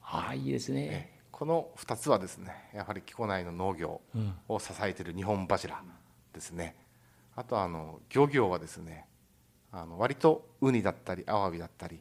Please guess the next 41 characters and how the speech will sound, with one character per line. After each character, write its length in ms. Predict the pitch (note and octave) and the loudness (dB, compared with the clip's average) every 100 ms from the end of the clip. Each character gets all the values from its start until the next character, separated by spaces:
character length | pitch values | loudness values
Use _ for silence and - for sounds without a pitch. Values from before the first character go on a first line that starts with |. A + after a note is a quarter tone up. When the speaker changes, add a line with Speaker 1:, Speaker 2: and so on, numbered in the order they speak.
| - | -18
Speaker 1:
は 300 | - - B2 | -18 -14 -12
あ 40 | |
は 40 | |
あ。 60 | A2 G#2 | -10 -6
Speaker 2:
何 60 | A#2 | -6
で 40 | |
も 80 | A2+ | -6
取 220 | - A#2 | -2 0
れ 80 | A2 | 2
る 100 | F#2+ | -2
ん 60 | |
で 80 | E2+ | -6
す 160 | E2 F2 | -12 2
が、 220 | G#2 F#2+ | 8 8
Speaker 1:
え 140 | A#2+ A2+ | 8 4
え。 120 | G#2+ - - _ - | 0 -8 -20 _ -6
Speaker 2:
え 760 | G2 E2+ E2+ E2+ E2+ E2+ F2 - - | -4 -4 -6 -8 -10 -10 -12 -14 -6
ー、 60 | |
令 160 | B2 C3 | 0 2
和 280 | B2+ B2+ B2 - | 6 4 4 -6
三 400 | - C3 B2+ B2 | -4 -2 -2 -2
年 300 | D3 C#3+ G#2 | -2 -2 -4
度 200 | E2 D#2 - _ _ _ _ _ _ _ _ _ _ _ | -8 -10 -16 _ _ _ _ _ _ _ _ _ _ _
で 140 | C#3+ | 0
サ 160 | - - | 0 -4
ク 120 | - | 2
ラ 120 | G#2 | 2
マ 100 | F#2+ | 2
ス 140 | F2 E2 | -2 -6
の 60 | |
養 120 | D2+ | -6
殖 300 | D#2+ - - - _ _ - | -8 -10 -12 -16 _ _ -4
で、 100 | C3 | 0
Speaker 1:
は 40 | |
い。 40 | A#2+ | 6
Speaker 2:
令 120 | C#3 | 6
和 120 | C#3 | 6
四 100 | C3+ | 4
年 200 | D3+ D#3+ | 4 2
度 100 | A#2 | -2
に 240 | E2+ G#2 | -4 -4